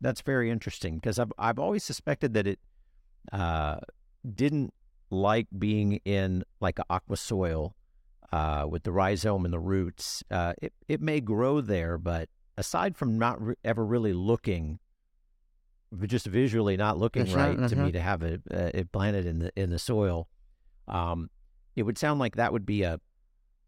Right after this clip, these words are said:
Speaker 1: a very nutrient rich, like, a, a little too much for the plant, because it, I, you know, it's common for, uh, beginners, you know, peop-, uh,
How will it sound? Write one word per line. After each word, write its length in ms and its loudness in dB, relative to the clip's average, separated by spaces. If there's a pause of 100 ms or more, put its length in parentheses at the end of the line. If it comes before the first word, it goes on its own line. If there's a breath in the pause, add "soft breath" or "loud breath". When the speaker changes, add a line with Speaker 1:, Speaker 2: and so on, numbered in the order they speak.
(200)
Speaker 1:
a 60 2
very 360 4
nutrient 520 0
rich, 280 0
like, 160 -2
a, 100 -2
a 80 0
little 300 2
too 260 0
much 580 -2 (800)
for 80 0
the 120 2
plant, 480 2
because 300 0
it, 120 -4
I, 180 0
you 140 0
know, 100 4
it's 140 -2
common 440 0
for, 380 2 (260)
uh, 200 0 (360)
beginners, 680 2
you 40 2
know, 100 2
peop-, 380 -2
uh, 60 -6